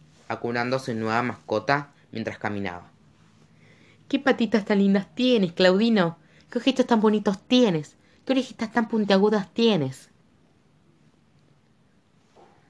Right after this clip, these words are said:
Recitos de Oro comenzó a quitarse las armas de encima,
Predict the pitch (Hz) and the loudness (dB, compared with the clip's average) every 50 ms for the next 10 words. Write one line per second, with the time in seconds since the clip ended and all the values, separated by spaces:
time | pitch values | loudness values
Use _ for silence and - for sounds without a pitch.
0 | _ - 156 156 - - 170 - 214 190 185 175 175 175 170 170 151 143 139 139 | _ -8 -8 -8 -6 -6 -2 -2 0 2 4 6 6 6 6 4 2 -2 -2 -4
1 | 135 - 160 160 170 185 180 - 156 - 143 135 131 135 143 127 123 117 - 127 | -2 2 4 6 6 4 4 -2 -2 0 2 0 2 0 0 -2 -2 -2 -4 -6
2 | 117 117 113 110 117 113 107 - - 107 98 92 - | -6 -4 -6 -8 -10 -12 -12 -12 -12 -12 -12 -12 -14